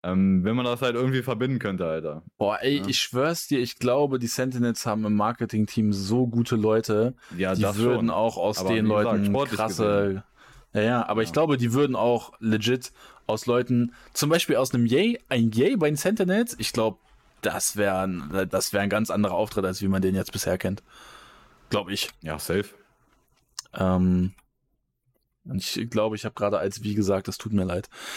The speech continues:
Speaker 2: Ähm, <laughs> Ähm, ja. Dann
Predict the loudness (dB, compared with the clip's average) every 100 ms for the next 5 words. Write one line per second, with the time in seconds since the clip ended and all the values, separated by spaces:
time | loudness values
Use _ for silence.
0 | -12 -8 -2 0 0 -2 -2 -2 -8 _
1 | _ -6 -6 -6 -8 -8 -8 -14 _ -8
2 | -2 2 4 4 4 4 4 4 4 2
3 | 0 -8 _ _ _ _ _ _ _ _
4 | _ _ _ _ _ _ _ -20 -20 _
5 | _ _ _ _ _ 0 2 2 0 -4
6 | _ _ _ _ _ _ _ _ _ _
7 | _ _ _ _ _ _ _ _ _ _
8 | _ _ _ -2 0 2 2 2 2